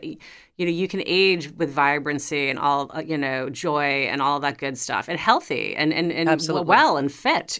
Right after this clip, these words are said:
Speaker 1: you know, 'cause there are a lot of myths around, you know, aging is sort of this, like, inevitable slide into dec-, you know, slide into decrepitude.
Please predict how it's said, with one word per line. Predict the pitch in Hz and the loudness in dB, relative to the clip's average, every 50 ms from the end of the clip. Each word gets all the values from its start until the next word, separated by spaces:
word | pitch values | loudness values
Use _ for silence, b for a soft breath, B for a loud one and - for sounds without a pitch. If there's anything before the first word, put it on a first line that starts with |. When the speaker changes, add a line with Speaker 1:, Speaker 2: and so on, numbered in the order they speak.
| - | -6
Speaker 1:
you | - 180 | -4 -2
know, | 170 156 147 143 135 B B B B B B _ | 2 2 2 2 0 B B B B B B _
'cause | 226 190 | 2 4
there | 220 226 | 4 6
are | |
a | 226 | 6
lot | 240 240 233 | 6 6 4
of | 208 | 2
myths | 202 202 220 220 - - 196 | 2 2 2 2 0 -2 0
around, | 170 165 160 156 147 147 151 151 156 | 2 4 4 6 4 4 2 0 -2
you | - - 175 170 | -6 -4 -2 0
know, | 160 147 147 143 143 - - | 2 2 2 0 -2 -2 0
aging | 175 170 170 156 180 180 165 160 | 2 2 2 2 2 2 2 2
is | 147 - | 2 0
sort | 170 160 | -2 -2
of | 156 147 | -2 -2
this, | 156 147 - - | -2 -4 -2 -2
like, | 151 143 143 - - | -2 -2 -4 -6 -4
inevitable | 175 175 170 170 160 156 160 165 151 151 156 | 0 4 6 6 6 4 2 -2 -2 -2 -4
slide | 151 - - 160 151 147 143 143 | -6 -4 -4 -2 0 0 0 -2
into | 143 135 135 139 | -2 -4 -6 -8
dec-, | 147 160 - - - - | -12 -14 -18 -20 -14 -8
you | 156 151 | -6 -4
know, | 135 131 135 135 | -4 -4 -4 -4
slide | - - - - 175 156 151 151 147 151 147 - | -6 -8 -6 0 4 6 6 6 6 4 0 -2
into | - 151 135 143 135 | -2 -4 -4 -4 -6
decrepitude. | 131 139 - - 147 131 127 - 143 131 - - - - - - | -6 -8 -4 -2 -4 -4 -4 -6 -10 -10 -10 -12 -12 -12 -14 -14